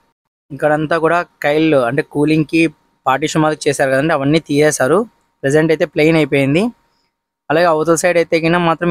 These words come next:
ఇంకా లేదండి, Cooling అట్లా curing అట్లే అలాగే ఉంది. యువతల సైడ్ చూస్తే గిన మీరు అంతా కూడా ఇదంతా ఓపెన్ చేసేశారు. అంతే. తర్వాత వచ్చేసి రైల్వే కంబిల మీద, ఎగ్జాక్ట్‌గా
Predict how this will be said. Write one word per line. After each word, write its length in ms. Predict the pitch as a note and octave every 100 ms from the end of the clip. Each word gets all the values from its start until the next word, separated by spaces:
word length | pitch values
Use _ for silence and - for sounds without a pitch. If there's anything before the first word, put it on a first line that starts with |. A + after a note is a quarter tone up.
| D#3
ఇంకా 160 | D3+ D#3 C#3+
లేదండి, 280 | C#3+ D3 F3+ E3
Cooling 340 | D3+ D3+ D3+ C#3
అట్లా 220 | - D3 C#3+ C#3 C3+
curing 340 | - D3 D3+ C#3+
అట్లే 260 | C3+ D3 D3 C3+ C3 - - B2+
అలాగే 260 | C3+ C#3+ C#3
ఉంది. 180 | B2+ D#3 B3 _ _ _ _ _ _ _ _ _ _ _ _ -
యువతల 200 | D3+ D#3+ D#3
సైడ్ 140 | E3+ -
చూస్తే 260 | D#3 - D#3+
గిన 100 | D#3+ F3+
మీరు 120 | D3+ C#3+
అంతా 240 | C#3+ D#3 D3
కూడా 120 | D3 D#3
ఇదంతా 280 | D3 C#3+ D3 C#3+
ఓపెన్ 240 | C#3 C#3+ C3+
చేసేశారు. 500 | C3+ B2+ - B2+ F3 B3+ _ _ -
అంతే. 180 | C#3 C3+ G#3 - _ _ _ _ _
తర్వాత 220 | D#3+ E3 E3+
వచ్చేసి 360 | D#3 E3+ D#3 G3+ F3
రైల్వే 280 | D3+ D#3+ F3+ -
కంబిల 300 | D#3 D#3+ D#3+ D3+
మీద, 140 | D3 C3 - C3
ఎగ్జాక్ట్‌గా 400 | C#3 D3+ D3+